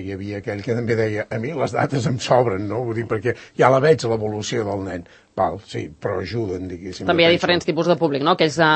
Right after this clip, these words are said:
Speaker 1: Sí,
Speaker 2: potser
Speaker 1: sí,
Speaker 2: més
Speaker 1: sí.
Speaker 2: entesos en història que agraeixen aquestes referències històriques,
Speaker 1: Sí.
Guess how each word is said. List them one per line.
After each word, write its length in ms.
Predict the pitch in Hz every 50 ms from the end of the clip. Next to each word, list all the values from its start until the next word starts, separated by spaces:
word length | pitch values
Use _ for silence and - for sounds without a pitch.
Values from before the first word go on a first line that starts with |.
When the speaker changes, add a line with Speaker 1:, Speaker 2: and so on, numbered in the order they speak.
| 156 151
Speaker 1:
Sí, 240 | 151 151 151 151
Speaker 2:
potser 260 | - 165 160 - 190 170
Speaker 1:
sí, 40 | 170
Speaker 2:
més 80 | 170
Speaker 1:
sí. 80 | 165 175
Speaker 2:
entesos 240 | 175 170 170 170 175 175
en 20 |
història 380 | 170 156 - 175 170 175 185 180
que 80 | - 185
agraeixen 540 | 165 165 165 156 156 165 175 170 - 185 170
aquestes 240 | 165 165 - - 170
referències 480 | 165 160 - - 165 160 156 - 175 156 170
històriques, 640 | 160 - - 185 180 180 180 175 - 202 208 240 -
Speaker 1:
Sí. 140 | - 123 101